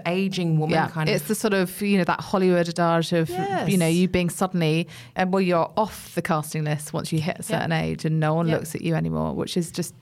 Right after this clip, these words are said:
Speaker 2: tragic.
Speaker 1: But imagine if you could be both.
Speaker 2: Yeah.
Speaker 1: I mean, you'll never be twenty-five again. You'll never have that collagen.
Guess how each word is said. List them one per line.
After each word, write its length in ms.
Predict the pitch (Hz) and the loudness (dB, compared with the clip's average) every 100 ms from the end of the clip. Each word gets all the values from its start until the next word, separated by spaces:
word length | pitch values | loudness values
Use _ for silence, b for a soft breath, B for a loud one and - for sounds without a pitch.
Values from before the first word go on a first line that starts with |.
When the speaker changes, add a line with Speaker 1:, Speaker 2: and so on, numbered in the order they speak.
| - | -12
Speaker 2:
tragic. 640 | - 196 185 156 - - - b b | -4 -2 -2 -4 -6 -16 -20 b b
Speaker 1:
But 100 | 254 | -2
imagine 360 | 254 247 254 254 | 0 0 -2 -4
if 120 | 233 | -4
you 100 | 214 | -6
could 120 | 196 | -6
be 80 | 190 | -8
both. 580 | 165 285 147 - - - _ | -6 -8 -10 -18 -20 -20 _
Speaker 2:
Yeah. 140 | 190 - - 214 | -10 -10 -6 -2
Speaker 1:
I 60 | |
mean, 100 | 202 | 2
you'll 120 | 196 185 | 2 2
never 160 | 185 | 0
be 120 | 160 | -2
twenty-five 540 | 156 151 147 151 190 220 | -4 0 0 0 -2 -2
again. 200 | 165 147 | 0 2
You'll 80 | 156 | 4
never 340 | 170 180 180 | 4 2 0
have 200 | 160 160 | 0 -2
that 100 | 160 - | -4 -6
collagen. 580 | 208 240 - - - | -4 -4 -4 -8 -12